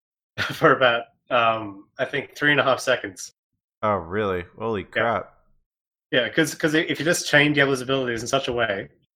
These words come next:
Speaker 1: he'll, he'll wrestle the Pumpkin away for about three and a half seconds.
Speaker 2: <laughs> That's cool.
Speaker 1: It's so funny. <laughs> So, yeah,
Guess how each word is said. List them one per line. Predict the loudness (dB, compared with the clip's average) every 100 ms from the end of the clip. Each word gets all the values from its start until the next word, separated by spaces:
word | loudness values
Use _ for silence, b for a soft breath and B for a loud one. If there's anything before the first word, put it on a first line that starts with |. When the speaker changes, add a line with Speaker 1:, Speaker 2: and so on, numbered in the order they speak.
| _ _ -2
Speaker 1:
he'll, | -2 0
he'll | -2 2
wrestle | 0 0 -2
the | -2
Pumpkin | -4 -4 -2
away | -2 -2
for |
about | -4 -4
three | -4
and | -4
a |
half | -4 -6
seconds. | -10 -12 -16 -12
Speaker 2:
<laughs> | -6
That's | -2 -2 -2 -4 -4 -6 -6 -6 -8 -6 -10 -10 _ -14 -14 -12 -4
cool. | -4 -4 -8 -12 _ _ _ _ _ _ -2
Speaker 1:
It's | 0 4
so | 4 4
funny. | 0 -2 -6
<laughs> | _ b b _ -4 -4 -2
So, | 0 4 6
yeah, | 6 4